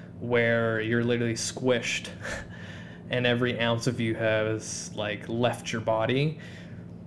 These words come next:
it reminds us how hard we had to work to get to a point where we were.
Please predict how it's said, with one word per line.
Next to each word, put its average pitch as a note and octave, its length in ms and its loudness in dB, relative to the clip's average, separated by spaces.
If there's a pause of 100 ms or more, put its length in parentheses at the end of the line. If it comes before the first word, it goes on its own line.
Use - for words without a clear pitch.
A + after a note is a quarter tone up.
(400)
it C3 120 2
reminds B2 640 2
us A#2 240 2
how A#2+ 800 0 (520)
hard B2+ 500 2
we A#2+ 100 0
had G#2+ 240 -2
to A2+ 80 -4
work A2 380 -4
to - 140 -4
get A2+ 240 -2
to B2 100 -2
a A2 40 0
point A2 260 -4
where G#2+ 100 -2
we G#2+ 160 -4
were. A2+ 460 -2